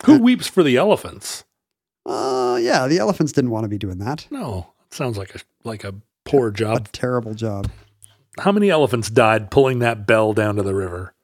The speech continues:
Speaker 2: Hopefully he had enough elephants for the job. Like, he does seem like the kind of guy who would just love the novelty of throwing too many elephants at a problem.
Speaker 1: Hmm.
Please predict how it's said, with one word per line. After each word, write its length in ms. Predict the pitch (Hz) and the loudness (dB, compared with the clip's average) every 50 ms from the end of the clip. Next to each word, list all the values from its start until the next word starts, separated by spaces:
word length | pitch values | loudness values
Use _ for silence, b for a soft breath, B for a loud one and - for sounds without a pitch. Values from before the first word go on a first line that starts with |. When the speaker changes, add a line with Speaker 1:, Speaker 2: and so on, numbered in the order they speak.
| - _ _ _ _ - | -20 _ _ _ _ 0
Speaker 2:
Hopefully 320 | 190 190 - 220 208 190 | 0 2 2 2 2 4
he 100 | 156 160 | 4 4
had 160 | 156 151 143 | 4 4 2
enough 180 | 139 139 139 127 | 2 0 -2 0
elephants 460 | 120 131 131 135 127 - 139 123 120 | 0 2 2 2 2 0 -2 -4 -4
for 140 | - - 117 | -4 -4 -4
the 120 | 107 104 | -4 -4
job. 280 | 98 95 110 101 98 107 | -4 -4 -6 -6 -2 0
Like, 100 | 139 165 | 0 2
he 80 | - 214 | 4 4
does 180 | 196 214 214 208 | 4 4 4 4
seem 120 | - 196 | 4 2
like 200 | 175 156 147 143 | 4 2 2 0
the 60 | - 139 | -2 -2
kind 200 | - 151 131 127 | 0 0 0 0
of 60 | 120 | 0
guy 180 | 131 120 117 | 0 0 0
who 100 | 117 127 | 0 -2
would 120 | 120 117 113 | -2 -2 -4
just 160 | - 110 - | -6 -4 -2
love 160 | 123 123 110 | -2 -2 -2
the 80 | 101 110 | -4 -6
novelty 340 | 110 107 107 104 104 - 113 | -6 -6 -6 -8 -8 -8 -8
of 80 | 104 - | -10 -6
throwing 320 | - - 123 104 104 98 | -4 -4 -4 -4 -4 -4
too 180 | - - - 165 | -4 0 2 2
many 200 | 143 123 113 110 | 2 2 0 -2
elephants 440 | 107 110 113 110 - - 98 90 - | -2 -2 -2 -4 -4 -6 -10 -10 -10
at 80 | 101 | -12
a 20 | 98 | -10
problem. 460 | - - 98 87 87 92 92 98 104 - - | -10 -10 -10 -10 -10 -12 -12 -12 -10 -4 -2
Speaker 1:
Hmm. 140 | 233 214 | -2 -2